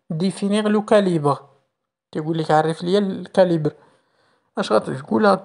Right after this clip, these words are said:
تعطيه التعريف هذا. هو كيعني أكبر قيمة يمكن يقيس هذاك لومبيرمتر. ماشي أكبر قيمة زعما، ملي كنختارو مثلًا ميتين ملي أمبير، زعما راه كنقولو أكبر قيمة هي ميتين ملي أمبير، إلا فتناها راه ما غيقيسهاش.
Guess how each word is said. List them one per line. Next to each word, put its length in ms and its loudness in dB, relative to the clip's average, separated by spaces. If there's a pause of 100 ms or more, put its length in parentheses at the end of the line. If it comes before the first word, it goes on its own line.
(100)
تعطيه 280 2
التعريف 440 0
هذا. 300 0 (880)
هو 220 4
كيعني 580 2 (960)
أكبر 320 4
قيمة 280 2
يمكن 220 0
يقيس 300 0
هذاك 240 2
لومبيرمتر. 600 0 (1900)
ماشي 420 0
أكبر 240 2
قيمة 360 4
زعما، 460 2
ملي 180 2
كنختارو 680 4
مثلًا 320 2
ميتين 360 2
ملي 160 4
أمبير، 480 4
زعما 260 4
راه 60 6
كنقولو 440 0
أكبر 340 0
قيمة 360 2
هي 220 2
ميتين 320 0
ملي 180 0
أمبير، 440 0
إلا 120 2
فتناها 420 2
راه 100 4
ما 140 0
غيقيسهاش. 720 -4